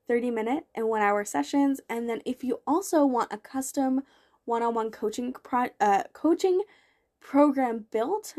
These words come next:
let me know, and we can, we'll have, like, a little free consult, kind of figure out what you're needing, if I'm the right, you know, coach for you, if I'm gonna benefit you. We will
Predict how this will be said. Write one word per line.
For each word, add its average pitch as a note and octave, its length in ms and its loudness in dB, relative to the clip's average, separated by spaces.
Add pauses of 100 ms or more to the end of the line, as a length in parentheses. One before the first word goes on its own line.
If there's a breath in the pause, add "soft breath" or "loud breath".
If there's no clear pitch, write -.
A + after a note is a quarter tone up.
(160)
let A3+ 240 0
me C4+ 100 4
know, A3+ 300 0
and A3+ 160 -6
we A3 120 -8
can, B3 380 -6 (400 soft breath)
we'll B3 120 -8
have, A3+ 200 2
like, G#3+ 140 -2
a - 80 -2
little G#3+ 420 2
free A3 300 -6
consult, D4 880 0 (560)
kind A3+ 160 -6
of A3 80 -12
figure A3+ 260 -2
out - 80 0
what A3 160 -6
you're A3+ 160 -4
needing, A#3 840 2 (120)
if - 400 -10 (300)
I'm G#3 240 -2
the G#3+ 80 -2
right, G#3 360 0
you A3+ 160 -8
know, G#3+ 120 -4
coach B3 340 -6
for B3+ 220 -6
you, C4 680 2
if - 300 -8 (500 soft breath)
I'm A3+ 200 -4
gonna A#3 160 -2
benefit G#3+ 400 -2
you. G#3+ 600 0 (640)
We A#3+ 220 -4
will A#3 320 2